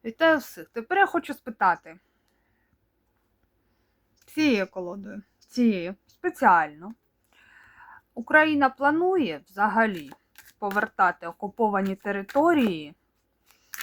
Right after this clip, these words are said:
е, політичним шляхом?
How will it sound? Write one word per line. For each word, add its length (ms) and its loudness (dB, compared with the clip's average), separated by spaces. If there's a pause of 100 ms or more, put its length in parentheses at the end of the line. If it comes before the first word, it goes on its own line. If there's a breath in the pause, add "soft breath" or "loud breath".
(600 loud breath)
е, 220 -6 (220)
політичним 840 0
шляхом? 680 -4